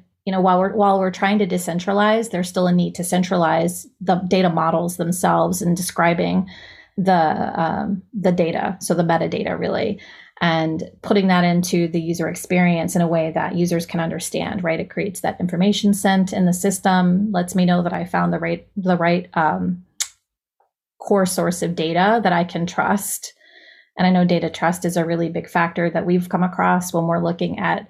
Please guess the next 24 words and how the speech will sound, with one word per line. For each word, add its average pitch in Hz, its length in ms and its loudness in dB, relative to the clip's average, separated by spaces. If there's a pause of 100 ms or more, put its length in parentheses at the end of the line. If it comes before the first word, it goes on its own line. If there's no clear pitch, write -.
(360)
system 190 400 0
design, 175 440 2
where 170 120 0
we're 165 160 -2
ingesting 175 600 0
multiple, 165 800 0
uh, 170 160 0
data 175 320 2
sources, - 680 -2 (440)
and 170 420 0
even 220 220 2
enabling, 180 640 2 (200)
uh, 180 240 0
users 180 360 0
sometimes 180 480 0
to 170 460 0 (360)
change 190 380 0
the 175 80 -2
data 170 240 2
source 220 500 0
so - 180 0
they 180 140 2
can 180 200 0
see 196 420 0